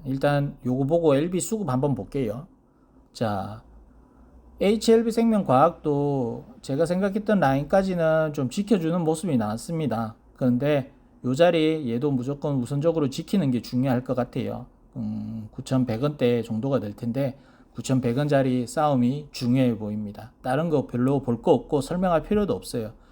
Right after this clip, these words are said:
지킬 자리 지키는지 그것만 확인하시면 될 것 같아요. 자, 에이치엘비 수급 한번 보고 마감을 할게요. 개인이 샀을 것 같은데.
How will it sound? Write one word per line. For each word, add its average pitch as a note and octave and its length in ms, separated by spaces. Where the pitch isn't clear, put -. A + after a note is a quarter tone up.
지킬 D3+ 300
자리 A#2 280
지키는지 A#2+ 680
그것만 B2+ 580
확인하시면 B2+ 600
될 - 180
것 - 120
같아요. - 440
자, G#2+ 60
에이치엘비 D#3 480
수급 F3+ 280
한번 C3 280
보고 D#3 280
마감을 G#2+ 380
할게요. A#2 640
개인이 C3+ 320
샀을 C#3+ 380
것 A#2 100
같은데. A2+ 500